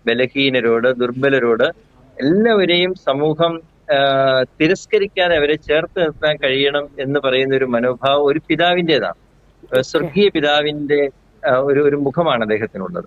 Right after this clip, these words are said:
Speaker 1: അതുകൊണ്ട് നമുക്ക് ഇപ്പൊ വിമർശനങ്ങൾ എന്ന് പറയുമ്പോൾ ഈശോ തന്റെ പരസ്യ ജീവിതം നയിച്ചിരുന്ന കാലത്ത്, ആ, പ്രസംഗിച്ചിരുന്ന എല്ലാ കാര്യങ്ങളും എല്ലാം സ്വീകരിച്ചിരുന്നു, പ്രബോധിപ്പിച്ചിരുന്ന സുവിശേ-, ആ, ആ, യൂക്കരിസ്റ്റിനെ കുറിച്ച് പറഞ്ഞിരുന്ന കാര്യങ്ങൾ കേട്ടപ്പോൾ പലരും വിട്ടുപോയില്ലേ, നിങ്ങളും വിട്ടുപോകാൻ ആഗ്രഹിക്കും ചോദിക്കും. അതുകൊണ്ട്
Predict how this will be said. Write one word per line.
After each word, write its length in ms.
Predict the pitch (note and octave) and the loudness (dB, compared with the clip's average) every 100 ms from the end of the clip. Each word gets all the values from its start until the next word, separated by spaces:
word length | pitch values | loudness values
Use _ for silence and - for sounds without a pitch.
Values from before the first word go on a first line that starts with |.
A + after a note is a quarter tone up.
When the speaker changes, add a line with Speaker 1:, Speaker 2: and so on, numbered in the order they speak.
| - | -8
Speaker 1:
അതുകൊണ്ട് 340 | B2 F3 G3+ | -2 0 2
നമുക്ക് 280 | F#3 F3+ F#3 | 0 -2 -2
ഇപ്പൊ 220 | E3 - | -2 -2
വിമർശനങ്ങൾ 680 | C#3+ B2+ D#3 F3 - G#3 G#3+ | -4 -2 -2 -4 -2 0 0
എന്ന് 120 | G#3+ | 0
പറയുമ്പോൾ 540 | F3+ E3 D#3+ D#3+ D#3+ D#3+ C#3+ | 0 0 0 0 0 -4 -2
ഈശോ 400 | D3+ - F3 E3+ | -2 -2 0 0
തന്റെ 300 | D#3 D3 D3+ | 0 -2 -2
പരസ്യ 380 | C#3+ C#3 - | 0 -4 -4
ജീവിതം 260 | D3 D3 C#3+ | -2 0 0
നയിച്ചിരുന്ന 440 | C3+ B2+ C3 C3 | -2 -4 -6 -4
കാലത്ത്, 640 | B2+ B2 B2+ B2 - B2+ B2 - - - _ B2+ | 0 0 0 -2 0 0 0 -6 -20 -20 _ 0
ആ, 240 | B2+ B2+ | 2 2
പ്രസംഗിച്ചിരുന്ന 680 | B2 - - D#3+ D3+ D3+ D3 | -2 -10 -4 -2 0 0 0
എല്ലാ 240 | C#3 D3+ D3 | 0 -2 0
കാര്യങ്ങളും 300 | C#3+ D3 D3 | -2 0 -2
എല്ലാം 220 | D3 D3+ | 0 -2
സ്വീകരിച്ചിരുന്നു, 640 | D3 D#3+ E3 - C3+ A2 G2+ - | -2 -2 -2 -2 -2 -2 -2 -4
പ്രബോധിപ്പിച്ചിരുന്ന 880 | C3 D3 D3 D3+ D#3 D#3+ D3 D3 C#3+ | 0 2 2 -2 -4 -2 -2 0 -2
സുവിശേ-, 400 | C#3+ C#3+ - - | -2 -4 -4 -2
ആ, 280 | C#3+ C#3 C3 - C#3+ | 2 2 0 -4 0
ആ, 140 | C#3 | 2
യൂക്കരിസ്റ്റിനെ 640 | C3 C3+ D3+ E3 D3+ - D#3 | 2 2 0 0 -4 -2 -2
കുറിച്ച് 520 | D#3 D3+ - D3 C#3+ - _ _ - | 0 -2 0 2 2 -2 _ _ -2
പറഞ്ഞിരുന്ന 360 | C#3 C#3+ D3 | 0 0 0
കാര്യങ്ങൾ 520 | C#3+ C3+ C#3 C#3+ D3 C#3+ | 2 2 2 -2 -2 0
കേട്ടപ്പോൾ 400 | C3+ B2 C3+ C#3+ | 0 -2 -4 0
പലരും 320 | C#3+ D3 D#3+ | 0 0 -2
വിട്ടുപോയില്ലേ, 600 | D#3+ F#3 F3+ D#3+ A2+ G#2 | -2 0 0 0 0 -2
നിങ്ങളും 320 | A#2+ C#3+ D#3 | -2 -4 -2
വിട്ടുപോകാൻ 420 | D3+ E3+ D#3 D#3 | -4 0 0 2
ആഗ്രഹിക്കും 460 | D3+ D3+ D#3 D#3 D#3 | 0 0 -2 -2 -2
ചോദിക്കും. 320 | B2 A2 A2 | -2 -2 0
അതുകൊണ്ട് 380 | C3+ D#3 E3+ | 0 2 2